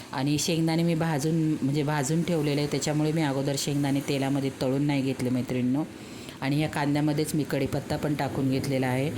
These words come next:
त्याच्यामुळे मी शेंगदाणे नंतर टाकलेले, भाजलेले ना, त्याच्यामुळे नंतर टाकून घेतलेले आहेत.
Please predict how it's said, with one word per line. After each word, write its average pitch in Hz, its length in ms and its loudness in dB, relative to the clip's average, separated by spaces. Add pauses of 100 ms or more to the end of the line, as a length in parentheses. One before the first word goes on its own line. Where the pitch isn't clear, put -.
(520)
त्याच्यामुळे 147 360 0
मी 160 140 2
शेंगदाणे 147 480 2
नंतर 139 420 2
टाकलेले, 135 420 0
भाजलेले 135 560 0
ना, 156 120 0
त्याच्यामुळे 135 360 0
नंतर 131 400 0
टाकून 127 320 -2
घेतलेले 123 360 0
आहेत. 127 200 0